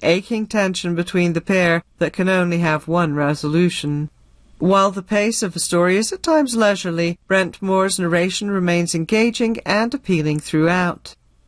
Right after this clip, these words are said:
It's available from Recorded Books, fourteen point seven five hours unabridged. Library edition, digital download, I S B N nine seven eight one seven zero five zero six eight seven nine three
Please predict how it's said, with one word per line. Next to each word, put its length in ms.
It's 200
available 520
from 180
Recorded 540
Books, 320
fourteen 520
point 300
seven 340
five 380
hours 380
unabridged. 680
Library 480
edition, 440
digital 440
download, 720
I 240
S 240
B 200
N 300
nine 320
seven 400
eight 320
one 420
seven 460
zero 580
five 580
zero 460
six 500
eight 240
seven 440
nine 320
three 440